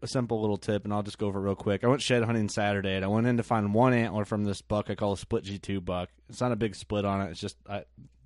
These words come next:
this deer was all over my trail cams, could never get on him. Um, all the way across the field,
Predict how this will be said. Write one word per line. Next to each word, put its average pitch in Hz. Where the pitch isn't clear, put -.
this 104
deer 113
was 101
all 117
over 110
my 104
trail 98
cams, 98
could 92
never 95
get 90
on 95
him. 95
Um, 98
all 117
the 123
way 117
across 113
the 104
field, 110